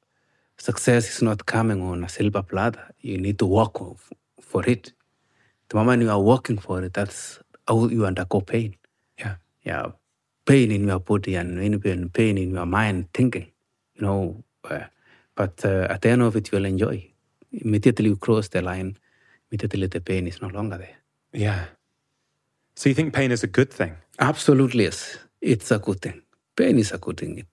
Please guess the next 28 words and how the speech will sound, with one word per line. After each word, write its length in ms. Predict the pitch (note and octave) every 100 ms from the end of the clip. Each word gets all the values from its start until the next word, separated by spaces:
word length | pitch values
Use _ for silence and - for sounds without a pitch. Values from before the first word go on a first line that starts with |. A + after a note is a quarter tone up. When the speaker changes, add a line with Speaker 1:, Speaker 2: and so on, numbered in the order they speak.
| -
Speaker 1:
it's 220 | A2+ -
actually, 500 | C3 - A#2+ A2 G2+ -
uh, 160 | - F#2 F#2
guides 400 | - B2 A#2+ -
you 260 | G#2+ G2+ F#2+
to, 360 | - G2+ F#2+ - - - _ _ _ _ _ _ _
to 120 | - A#2
know 220 | A#2+ B2
that 260 | A2 G2+
you 80 | A2
need 160 | G#2 A2
to 80 | G#2+
work 240 | G2+ -
hard. 200 | F#2+ - - _
It's, 220 | - -
uh, 240 | - C3 -
guiding 380 | - B2+ B2+ B2
you 80 | A#2
to 100 | -
ser-, 160 | -
to 220 | A#2 - B2+
respect 540 | A#2 - - D3 -
that 240 | B2+ A2+
success 460 | - - - B2+ G#2+
that 240 | - A2
you 100 | A2+
have 180 | A2+ G#2 -
earned. 260 | C#3 C3+